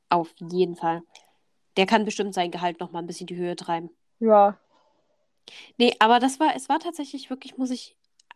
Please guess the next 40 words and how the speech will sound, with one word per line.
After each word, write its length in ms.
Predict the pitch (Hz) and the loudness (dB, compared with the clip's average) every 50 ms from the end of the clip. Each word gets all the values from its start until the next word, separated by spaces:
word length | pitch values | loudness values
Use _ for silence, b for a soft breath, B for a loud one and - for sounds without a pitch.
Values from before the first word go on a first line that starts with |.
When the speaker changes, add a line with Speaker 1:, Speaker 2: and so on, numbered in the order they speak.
| _ | _
Speaker 1:
alles 260 | - 180 185 220 226 | -4 -2 -2 -2 -2
in 140 | - 190 - - | -4 -6 -4 0
allem 320 | - 165 175 175 185 214 | 0 0 2 2 0 -2
sagen, 440 | 233 247 285 294 294 302 311 330 330 - | 0 0 0 0 0 -2 -4 -6 -8 -6
ein 140 | - 214 202 | -6 -8 -8
sehr, 760 | 196 - - - 196 185 196 254 311 349 381 381 370 381 359 - - | -8 -10 -6 0 2 2 2 4 2 2 0 0 -2 -4 -6 -8 -12
sehr 420 | 262 - - - 202 208 233 262 | -16 -12 -6 -4 -2 0 0 0
stabiles 720 | 269 269 - - 208 190 - 190 202 240 294 339 359 - | -2 -4 -6 -8 -8 -8 -8 -10 -6 -4 -4 -4 -4 -4
und 140 | - 214 208 | -8 -10 -6
sehr, 240 | - 208 202 214 226 | -4 -4 -4 -2 -2
sehr 360 | 214 220 214 208 214 214 220 - | -2 0 0 2 2 0 0 -2
interessantes 600 | - 233 - - 285 277 320 330 320 - - - - | -6 -12 -10 -8 -8 -6 -6 -8 -8 -12 -14 -6 -4
Rennen. 240 | 285 269 208 175 - | -4 -4 -4 -6 -4
Also, 460 | - - 214 214 220 220 214 214 214 _ _ _ _ _ _ _ _ _ _ _ _ _ _ _ _ _ _ _ _ _ _ _ _ _ _ _ _ _ _ _ - | 2 2 2 4 4 2 2 2 0 _ _ _ _ _ _ _ _ _ _ _ _ _ _ _ _ _ _ _ _ _ _ _ _ _ _ _ _ _ _ _ -8
es 120 | 226 233 | -6 -4
ist 100 | 285 330 | -2 0
auch, 100 | 392 320 | -2 -2
glaub 180 | - 277 269 233 | 0 -2 -4 -4
ich, 100 | 240 220 | -4 -6
ein 80 | 208 | -6
Rennen, 240 | 190 185 180 185 240 | -4 -2 -2 -2 -2
an 100 | 262 254 | -2 -6
das 140 | 214 220 - | -6 -8 -10
du 80 | - 208 | -10 -14
dich 260 | 196 185 - - - _ | -14 -14 -18 -20 -20 _
länger 480 | - - 180 180 180 185 220 285 294 277 294 | -18 -10 -2 0 0 2 4 2 2 0 -2
erinnern 340 | 285 - 294 302 311 311 302 | -4 -2 0 0 0 0 2
wirst 280 | 302 311 330 339 330 - - | 2 0 0 0 -4 -8 -8
und 100 | 220 208 | -6 -6
das 180 | 214 208 - | -6 -6 -6
nicht 240 | - 220 254 262 - | -6 -6 -6 -4 -2
nur 160 | 285 302 294 | -2 -2 0
wegen 200 | 247 254 226 226 | 0 0 -2 0
dem 120 | 208 214 190 | -2 -4 -4
Unfall 380 | - - 214 214 - - 208 202 | -4 -6 -8 -8 -4 -4 -2 -2
am 120 | 196 185 - | -2 -2 0
Anfang, 540 | - 180 190 214 220 - 302 302 302 302 311 | 0 0 0 -2 -2 0 0 2 2 2 -2
sondern 280 | 262 247 233 226 226 220 - | -2 -2 -4 -4 -4 -2 2
auch 360 | - 202 208 214 _ _ - | 2 2 2 0 _ _ -2
wegen 380 | 214 214 196 208 208 208 208 | 0 0 0 0 -2 -4 -4